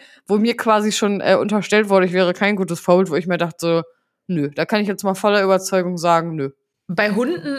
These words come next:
Speaker 2: ist das eh, also wirklich, ich freu mich schon auf den Tag, wo ich mal ein Kind hab und wo Leute,
Speaker 1: Ja.
Speaker 2: ich werd, wenn
Speaker 1: <laughs> Ja.
Speaker 2: ich mal ein Kind hab, wirklich, ich werde davon nichts öffentlich preisgeben.
Speaker 1: Mhm, nee, ich auch nicht. Ich würd's auch nicht zeigen, tatsächlich.
Speaker 2: Nee, nee, auf gar keinen Fall. Ich würd meine Schwangerschaft, würd ich wahrscheinlich so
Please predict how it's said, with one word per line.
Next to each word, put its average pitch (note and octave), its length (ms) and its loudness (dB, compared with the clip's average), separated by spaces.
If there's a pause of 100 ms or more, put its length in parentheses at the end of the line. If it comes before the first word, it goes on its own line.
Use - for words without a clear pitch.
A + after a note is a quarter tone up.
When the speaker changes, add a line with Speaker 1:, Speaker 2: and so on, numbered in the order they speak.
Speaker 2:
ist - 140 -4
das G#3+ 180 -4
eh, - 120 -6
also G3+ 220 -2
wirklich, A3 300 -6
ich - 120 -10
freu A3+ 180 -2
mich C4 160 -4
schon A#3+ 140 -4
auf - 120 -6
den G#3+ 160 -4
Tag, G#3+ 300 -4
wo G#3 60 -2
ich - 120 -4
mal G#3+ 100 0
ein F#3 100 -2
Kind C#4 320 -6
hab G#3+ 160 -2
und G#3 140 -2
wo G#3 60 0
Leute, G3 240 2
Speaker 1:
Ja. A#3 320 6
Speaker 2:
ich - 100 -2
werd, D#5 120 4 (360)
wenn B4 120 2
Speaker 1:
<laughs> - 0 -
Ja. G#4 60 2
Speaker 2:
ich A4+ 60 -2
mal D#4+ 100 0
ein D4 60 -6
Kind D4 280 -6
hab, B3+ 200 -6 (120)
wirklich, C4 400 -4
ich - 140 -6
werde A#3+ 220 0
davon A3 360 -2
nichts - 500 -4
öffentlich G#3 540 -6
preisgeben. F#3+ 720 -2
Speaker 1:
Mhm, G#3+ 60 -4
nee, A3 120 2
ich G#3 180 -4
auch F3+ 100 -2
nicht. E3 280 -8 (220)
Ich F#3 120 -6
würd's A3+ 140 0
auch G3+ 80 4
nicht G#3 160 -2
zeigen, F3+ 420 0
tatsächlich. D#3 480 -10 (240)
Speaker 2:
Nee, G#3+ 160 -2
nee, F#3+ 160 0
auf E3 140 -4
gar G3 120 2
keinen F#3 180 -6
Fall. F3+ 280 -2 (320)
Ich G3+ 120 -4
würd B3+ 280 -4
meine G#3+ 580 -2
Schwangerschaft, E4 640 -2
würd B3+ 120 -2
ich B3+ 100 -6
wahrscheinlich G#3+ 400 -2
so F#3+ 420 -6